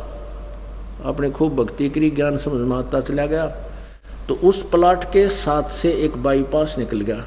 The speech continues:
दो वर्ष के बाद, और वो प्लॉट फिर लाखों का बिक गया। उसका rate इतना हो गया, कोई दो नंबर से नहीं हो।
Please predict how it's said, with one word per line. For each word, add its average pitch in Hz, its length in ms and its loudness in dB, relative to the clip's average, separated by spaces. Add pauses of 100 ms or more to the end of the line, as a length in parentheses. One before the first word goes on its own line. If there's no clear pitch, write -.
दो 123 120 2
वर्ष 139 340 4
के 107 140 -2
बाद, 101 280 -6 (3250)
और 135 140 4
वो 165 200 4
प्लॉट 143 440 4
फिर - 340 0 (840)
लाखों 156 540 0
का 131 140 0
बिक 104 220 -2
गया। - 160 -6 (1800)
उसका 165 200 2
rate 202 300 6
इतना 208 260 2
हो 165 140 4
गया, 139 120 4
कोई 165 160 2
दो 170 200 4
नंबर 185 240 2
से 208 160 2
नहीं 208 200 4
हो। 117 180 2